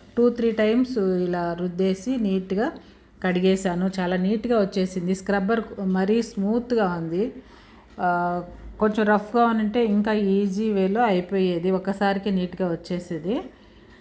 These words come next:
ఇదేనండి ఈరోజు వీడియో. మీకు నచ్చితే ఖచ్చితంగా లైక్ చేయడం అయితే మర్చిపోవద్దు. అదేవిధంగా మన ఛానల్లో మంచి మంచి వీడియోస్ ఉన్నాయి, ఒకసారి మీరు చెక్ చేయండి.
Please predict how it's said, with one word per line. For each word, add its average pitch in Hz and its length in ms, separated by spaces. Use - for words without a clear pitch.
ఇదేనండి 190 540
ఈరోజు 185 840
వీడియో. 185 640
మీకు 190 220
నచ్చితే 185 340
ఖచ్చితంగా 214 640
లైక్ 185 420
చేయడం 196 240
అయితే 202 360
మర్చిపోవద్దు. 175 960
అదేవిధంగా 185 640
మన 185 420
ఛానల్లో 185 460
మంచి 180 340
మంచి 196 280
వీడియోస్ 190 520
ఉన్నాయి, 180 400
ఒకసారి 185 840
మీరు 175 320
చెక్ 175 280
చేయండి. 180 560